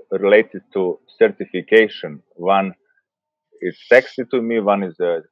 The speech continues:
Q-, Q and A, uh, but I will read, uh, hopefully some time left, right? So, uh, about certification,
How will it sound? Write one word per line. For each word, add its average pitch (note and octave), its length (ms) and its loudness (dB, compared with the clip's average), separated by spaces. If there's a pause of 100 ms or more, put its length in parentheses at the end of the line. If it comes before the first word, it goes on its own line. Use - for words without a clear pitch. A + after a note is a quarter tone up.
(140)
Q-, G2+ 100 -8 (180)
Q G#2+ 160 -6
and F#2 140 -6
A, A#2+ 260 -4 (100)
uh, G2+ 100 -2
but F#2 180 -6
I A2 60 0
will G#2 140 -2
read, G2 240 -8
uh, E2+ 260 -6 (200)
hopefully E2 600 -6 (520)
some F#2 220 -8
time F2 160 -4
left, E2 200 -6 (160)
right? D3+ 200 0 (800)
So, B2+ 360 4 (540)
uh, A2 100 -4
about A2 280 0
certification, A2+ 720 -6